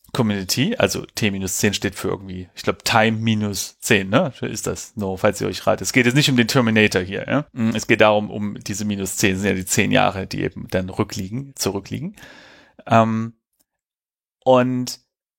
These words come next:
äh, diese, diese Redaktion wäre dann eben so ein Mittelding, ja, die sich dann eben darum kümmert, hey, guck mal, wir berichten jetzt über Spiele, die vor zehn Jahren erschienen sind, aber wir erzählen euch jetzt, was daran so cool ist und sie, wir haben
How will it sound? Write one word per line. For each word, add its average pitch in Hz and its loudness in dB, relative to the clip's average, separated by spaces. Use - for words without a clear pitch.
äh, 101 -6
diese, 127 4
diese 123 0
Redaktion 123 2
wäre 135 6
dann 131 0
eben 139 -2
so 131 0
ein 131 0
Mittelding, 117 2
ja, 120 4
die 135 -4
sich 131 -4
dann 127 2
eben 135 -2
darum 131 4
kümmert, 139 2
hey, 240 2
guck - -14
mal, 113 -2
wir 147 0
berichten 190 2
jetzt 180 0
über 139 -4
Spiele, 165 0
die 139 -6
vor 131 -2
zehn 120 0
Jahren 185 4
erschienen 120 -2
sind, 127 0
aber 156 4
wir 135 0
erzählen 170 0
euch 139 -2
jetzt, 147 2
was 139 2
daran 127 2
so - -6
cool 190 -4
ist 180 -2
und 240 2
sie, 147 0
wir 135 2
haben 135 -6